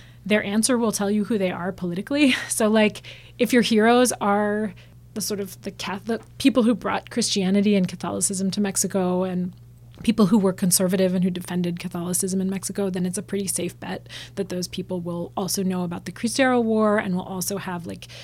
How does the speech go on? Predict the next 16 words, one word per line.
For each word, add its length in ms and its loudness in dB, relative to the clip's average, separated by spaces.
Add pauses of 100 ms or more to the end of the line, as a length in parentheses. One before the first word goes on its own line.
(180)
will 100 -8
sort 180 -4
of 160 -6 (380)
have 220 0
a 60 0
memory 600 4
of 300 -4
religious 320 -4
persecution 680 -2
in 120 4
Mexico 500 0
and 180 -2
will 120 2
regard 560 0
the 100 -4
church 600 -4